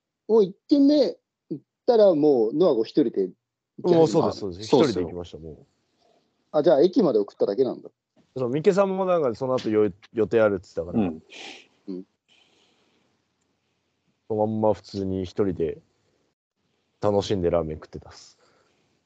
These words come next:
Speaker 1: 一軒目なんだったっけ？店の名前が。とことん。
Speaker 2: 鳥こと、
Speaker 1: こと。
Speaker 2: こと。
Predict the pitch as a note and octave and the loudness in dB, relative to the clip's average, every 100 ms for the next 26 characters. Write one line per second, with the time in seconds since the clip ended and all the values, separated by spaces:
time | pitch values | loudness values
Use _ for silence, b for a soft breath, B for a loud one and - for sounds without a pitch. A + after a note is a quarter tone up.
0 | _ _ _ _ _ _ _ _ _ _ | _ _ _ _ _ _ _ _ _ _
1 | _ _ _ C4+ C4 G#3+ F3 D#3 - - | _ _ _ -4 -2 0 -2 -2 -8 -12
2 | - - - A2 - A2 G2 F#2 F#2+ F2+ | -12 -12 -10 -10 -8 -8 -8 -8 -6 -6
3 | F2+ - D#3 G#3+ - G#3+ G#2+ - _ _ | -8 -2 0 0 0 0 -2 -6 _ _
4 | _ _ _ _ _ G2+ A#2 A2 A2 - | _ _ _ _ _ 0 2 4 2 -4
5 | - _ - A2+ - F2 - C3+ - E2 | -12 _ -4 -2 0 0 0 -2 -2 -6
6 | C2 | -8